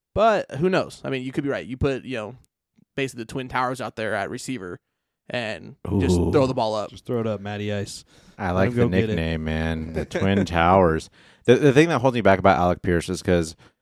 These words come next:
Speaker 2: um, I, they drafted him in the second round, so obviously they, they're really high on him.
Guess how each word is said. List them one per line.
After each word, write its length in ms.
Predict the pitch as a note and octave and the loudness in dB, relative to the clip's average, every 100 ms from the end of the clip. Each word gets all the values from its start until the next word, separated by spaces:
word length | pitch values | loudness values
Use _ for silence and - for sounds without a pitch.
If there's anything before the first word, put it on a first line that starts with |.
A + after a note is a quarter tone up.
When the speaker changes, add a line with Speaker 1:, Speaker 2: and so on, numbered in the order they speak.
| _ _ - | _ _ -2
Speaker 2:
um, 420 | F2 D#2+ D2+ D2+ - - | 0 0 -4 -8 -12 -8
I, 140 | G2 - - | -8 -10 -8
they 180 | A2 A#2 | 0 4
drafted 220 | A#2+ A#2+ | 4 4
him 40 | |
in 40 | G#2+ | 0
the 60 | |
second 260 | F#2+ G#2 G2 | 2 2 2
round, 200 | F2+ F2 | 0 0
so 60 | D#2 | 0
obviously 360 | F2+ F2+ - | 0 -2 -4
they, 180 | E2 E2+ | -2 -2
they're 140 | D#2+ F#2 | 0 0
really 220 | F#2+ E2 | 2 2
high 200 | F2 F#2 | 0 -2
on 120 | F#2 | -2
him. 240 | F#2+ F#2+ | -2 -4